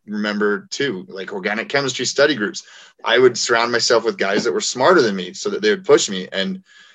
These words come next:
in dentistry, like, when I was president of the Utah Dental Association, I was surrounded by some very successful individuals. And when my time was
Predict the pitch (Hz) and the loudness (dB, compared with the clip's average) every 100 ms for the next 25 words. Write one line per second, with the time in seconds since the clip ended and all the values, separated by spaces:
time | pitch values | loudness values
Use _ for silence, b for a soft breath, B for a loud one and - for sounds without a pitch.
0 | b - 113 117 135 131 - 123 113 98 | b -6 2 4 4 0 0 0 0 -6
1 | - 101 104 98 110 101 101 98 95 123 | -12 0 2 2 -2 0 0 -2 0 2
2 | 117 117 104 - 101 98 113 113 101 92 | 4 2 0 -4 -10 -4 -4 -2 -6 0
3 | 107 113 101 - 95 - 95 92 98 98 | 0 0 -2 -4 -4 -4 -4 -4 -6 -2
4 | 101 95 - 107 107 110 101 98 98 - | -2 0 -2 0 0 0 0 0 -2 -2
5 | 95 92 104 107 104 104 95 _ _ _ | -6 0 2 4 2 -2 -4 _ _ _
6 | _ _ _ _ - 127 - - 131 - | _ _ _ _ -6 -2 4 4 4 2
7 | 127 120 110 - _ 120 110 110 95 85 | 6 6 6 0 _ -2 2 2 2 -6
8 | - b b b - 113 120 110 104 - | -10 b b b -2 0 2 0 -2 2
9 | 127 127 131 117 - 110 - | 4 4 2 -2 -4 -4 -4